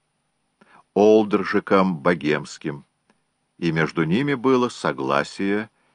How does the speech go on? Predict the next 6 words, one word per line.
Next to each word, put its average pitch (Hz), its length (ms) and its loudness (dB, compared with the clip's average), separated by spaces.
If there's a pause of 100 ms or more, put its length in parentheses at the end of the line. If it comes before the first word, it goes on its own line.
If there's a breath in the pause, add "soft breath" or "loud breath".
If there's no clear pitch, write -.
(120)
и 71 420 -8 (120)
дружба. 64 680 -10 (1400 soft breath)
Исключая 92 680 2
один 90 380 0
поход 90 420 0
против - 600 -4